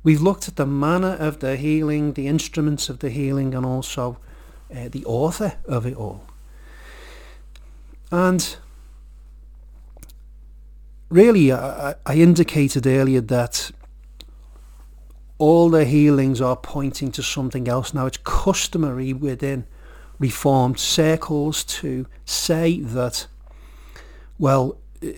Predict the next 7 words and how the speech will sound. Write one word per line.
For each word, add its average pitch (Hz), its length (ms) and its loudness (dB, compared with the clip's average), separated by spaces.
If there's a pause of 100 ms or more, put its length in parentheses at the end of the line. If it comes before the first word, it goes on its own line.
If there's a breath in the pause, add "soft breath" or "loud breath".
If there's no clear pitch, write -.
(140)
these 151 440 0
physical 196 520 2
healings 123 540 0
point - 360 0
to - 180 -6
spiritual 233 680 -6
healing. 113 460 -10